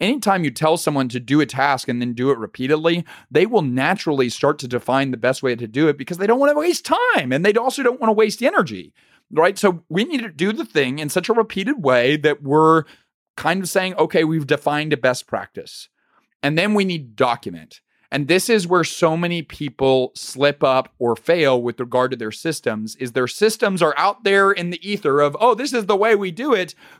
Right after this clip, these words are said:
but they've never written them down. And I would tell you, because I work with so many of you, one of the greatest things that you can offer your team and the future of your business is you slowing down enough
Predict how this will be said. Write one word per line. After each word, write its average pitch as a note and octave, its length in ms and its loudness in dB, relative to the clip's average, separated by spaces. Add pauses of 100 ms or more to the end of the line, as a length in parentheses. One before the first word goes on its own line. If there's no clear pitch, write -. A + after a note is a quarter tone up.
but D3+ 160 0
they've B2+ 260 -2
never C#3+ 420 2
written C3 280 -2
them A#2 140 -4
down. F2 420 -8 (880)
And A#2+ 300 -4 (120)
I C3 140 2
would E3 200 -2
tell D3 240 2
you, A2+ 360 -2
because A2 260 -4
I G#2+ 80 4
work A#2+ 320 0
with G#2 140 0
so G#2 220 -2
many F#2+ 240 -6
of F#2 140 -6
you, F#2 340 -8 (420)
one C3 160 0
of C3+ 60 -2
the B2 40 0
greatest B2 800 0
things A#2 340 0
that A2+ 120 -2
you A2 140 0
can C3 180 0
offer A2+ 360 2
your F#2+ 220 -2
team C#3+ 500 0
and A2 240 0
the F#2+ 40 0
future A#2+ 440 0
of A#2 220 2
your A#2 140 2
business F#2+ 680 -4
is F#2+ 280 -2
you A#2+ 260 2
slowing B2+ 640 -2
down A#2+ 300 2
enough A2 420 2